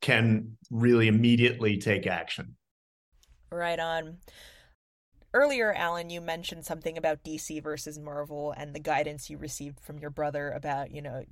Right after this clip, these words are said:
Speaker 2: "Don't read D C, read Marvel." As someone who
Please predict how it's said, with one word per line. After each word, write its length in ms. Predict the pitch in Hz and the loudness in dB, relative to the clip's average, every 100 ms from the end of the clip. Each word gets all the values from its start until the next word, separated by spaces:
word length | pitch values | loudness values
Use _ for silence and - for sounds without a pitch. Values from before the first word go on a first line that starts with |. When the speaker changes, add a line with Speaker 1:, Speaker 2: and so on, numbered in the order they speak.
| - | -2
Speaker 2:
"Don't 200 | 180 185 | 0 2
read 200 | 185 185 | -2 -4
D 180 | 180 175 | -6 -4
C, 240 | - 165 | -4 -4
read 220 | 160 165 | -6 -8
Marvel." 640 | 151 160 151 151 151 156 185 - - _ - | -4 -2 0 0 0 0 -4 -14 -20 _ 4
As 180 | 208 233 | 4 4
someone 400 | 285 247 240 226 | -2 0 -4 -4
who 560 | - 233 196 185 180 | -8 -10 -8 -8 -8